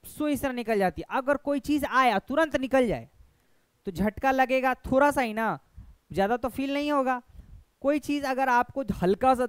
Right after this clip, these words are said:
तुरंत आया, तुरंत ऐसे निकल जाए तो आपको उतना पता नहीं चलेगा।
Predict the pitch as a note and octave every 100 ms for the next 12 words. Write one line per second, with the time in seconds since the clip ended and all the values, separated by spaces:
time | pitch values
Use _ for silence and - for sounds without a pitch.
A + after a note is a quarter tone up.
0 | - B3 C#4 C#4+ C4 B3+ - C#4+ D4 C4
1 | A#3+ - A3+ A3 C4 C4 A#3 A3+ G#3+ -
2 | A#3 B3+ B3+ B3 B3 A#3+ A#3 F#3 C#3+ A#2+
3 | B2+